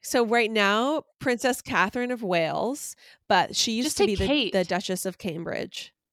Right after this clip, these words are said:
Speaker 2: You kinda throw me when you say Catherine.
Speaker 1: Honestly, the fact that
Speaker 2: <laughs>
Speaker 1: we are on part, I don't know, thirty-two of the Palace Papers, and you still are like, I, I,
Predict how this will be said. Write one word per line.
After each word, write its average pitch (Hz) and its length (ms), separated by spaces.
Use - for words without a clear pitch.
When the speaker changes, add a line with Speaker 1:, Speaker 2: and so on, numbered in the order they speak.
Speaker 2:
You 226 60
kinda 254 220
throw 202 240
me 202 120
when 175 120
you 170 80
say 175 160
Catherine. - 640
Speaker 1:
Honestly, 349 720
the - 100
fact 214 360
that 302 140
Speaker 2:
<laughs> - 20
Speaker 1:
we 220 340
are 190 160
on 185 200
part, 196 360
I 185 120
don't 180 120
know, 160 160
thirty-two 196 760
of 175 220
the 196 100
Palace 175 300
Papers, 202 500
and 185 200
you 185 80
still 185 760
are 202 140
like, 180 360
I, - 80
I, 214 640